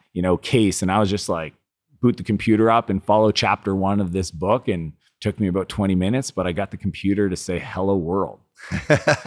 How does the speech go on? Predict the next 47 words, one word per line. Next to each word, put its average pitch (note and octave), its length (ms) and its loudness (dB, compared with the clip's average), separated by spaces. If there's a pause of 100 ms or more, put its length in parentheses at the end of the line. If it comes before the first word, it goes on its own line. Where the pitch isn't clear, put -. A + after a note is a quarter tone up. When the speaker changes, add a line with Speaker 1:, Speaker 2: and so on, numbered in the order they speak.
(260)
Speaker 1:
And D3 100 2
I D3+ 100 6
literally F#3+ 580 6
was D3+ 200 2
like, C3 360 2
"You're C3 200 4
old C#3+ 140 4
enough B2+ 200 0
to A#2 60 -6
get A#2 200 2
this." C#3 280 4
I C#3 160 6
thought D#3+ 360 0
maybe C3 300 2
I B2+ 80 4
was A#2+ 180 0
the A2 100 2
Doogie B2+ 420 4
Howser A2 640 2
of A2 140 2
Speaker 2:
<laughs> - 40 -4
Speaker 1:
computer E3 340 6
programming, G3+ 580 4
right? D#3 200 4
Like, G3+ 180 4 (920)
I D3+ 80 6
was G3 120 6
like, F3 200 2
"Oh, F#3+ 80 2
maybe F3+ 520 0
all E3 180 4
the F#3 80 2
stuff - 320 0
I D#3 100 6
went C#3+ 300 2
through B2+ 360 4
is B2+ 160 -2
'cause D3+ 160 2
my B2+ 120 0
brain's A#2 460 0
wired F#2+ 480 -2
differently." C#2+ 420 -20 (360)
Speaker 2:
Do - 60 -6
you F#2+ 40 -6
think A2 140 0
it G2+ 60 0
was? C#3 300 0